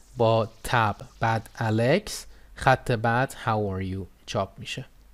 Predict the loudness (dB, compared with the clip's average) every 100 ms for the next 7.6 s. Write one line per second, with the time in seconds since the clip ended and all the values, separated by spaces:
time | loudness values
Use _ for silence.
0 | -20 -20 -20 -20 -20 -20 -2 2 8 8
1 | 8 6 6 6 2 0 -2 0 -2 0
2 | 0 4 4 4 0 2 2 2 0 2
3 | 0 0 0 2 2 2 2 2 0 0
4 | 2 2 0 0 2 0 2 0 2 2
5 | 2 0 0 4 4 4 2 0 -2 2
6 | 2 2 0 0 -2 0 -2 -2 0 0
7 | 0 -2 0 -2 -4